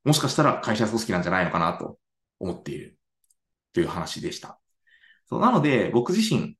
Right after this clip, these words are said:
が会社のチーム作っていく上で思っているのは、この強制力みたいなものをうまく組織に実装させていく。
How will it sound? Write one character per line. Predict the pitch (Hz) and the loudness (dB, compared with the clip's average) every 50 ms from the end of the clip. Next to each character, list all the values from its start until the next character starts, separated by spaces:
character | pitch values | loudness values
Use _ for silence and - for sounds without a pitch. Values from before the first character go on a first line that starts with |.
| _ | _
が | - 107 107 | -2 -2 -2
会 | - 110 104 101 | 0 0 0 0
社 | 101 - 101 98 | 2 2 2 2
の | 98 98 98 | 2 0 0
チ | - - 151 113 | -2 -2 0 0
ー | 92 | 0
ム | 87 | 0
作 | 87 - - 110 | -4 -4 -6 -8
っ | |
て | - - 82 | -6 -4 -6
い | 85 80 | -6 -4
く | - 165 | -4 -4
上 | 151 | -4
で | - 80 - - _ _ - | -4 -6 -8 -10 _ _ -6
思 | 98 104 107 | -4 -4 -4
っ | - - | -4 -4
て | - | -4
い | 104 117 | -4 -2
る | 139 | 0
の | 160 | 2
は、 | 202 220 185 - | 4 4 4 4
こ | - 107 | 0 -4
の | 95 95 | -4 -4
強 | - - 190 220 | 2 4 6 6
制 | 220 277 220 135 | 6 6 6 4
力 | 110 - - - _ _ | 4 2 -2 -10 _ _
み | - 127 120 | -4 -4 -2
た | - 110 | 0 0
い | 104 | 0
な | 95 101 | 2 2
も | 104 110 | 0 0
の | 120 131 160 | 0 2 2
を | 208 185 117 - - - _ - | 2 2 2 0 -2 -8 _ 2
う | - 175 | 4 6
ま | 165 131 | 6 4
く | - - | 2 -4
組 | - | -6
織 | - 117 - - - 80 | -6 -8 -8 -8 -8 -8
に | 85 87 | -8 -8
実 | 95 101 - - | -8 -10 -10 -2
装 | - 110 104 - | -2 -2 -2 -2
さ | 107 104 | -6 -10
せ | - - | -10 -6
て | - 101 | -4 -4
い | 92 90 | -4 -2
く。 | - 98 - - - | -2 -2 -4 -4 -4